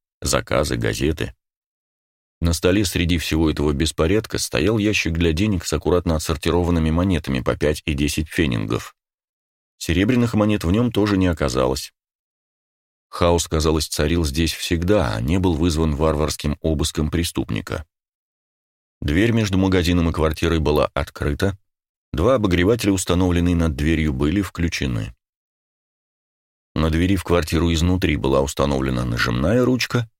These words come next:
а снаружи округлая. Ключ от квартиры торчал в замке изнутри.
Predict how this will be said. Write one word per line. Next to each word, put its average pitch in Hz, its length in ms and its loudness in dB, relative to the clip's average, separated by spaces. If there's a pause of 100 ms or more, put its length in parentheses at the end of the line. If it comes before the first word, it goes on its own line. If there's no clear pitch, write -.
(140)
а 73 100 0
снаружи 110 480 0
округлая. 67 600 -2 (1040)
Ключ 85 240 2
от 69 120 0
квартиры 80 440 0
торчал 78 380 0
в 71 80 -4
замке 76 420 0
изнутри. 69 540 -2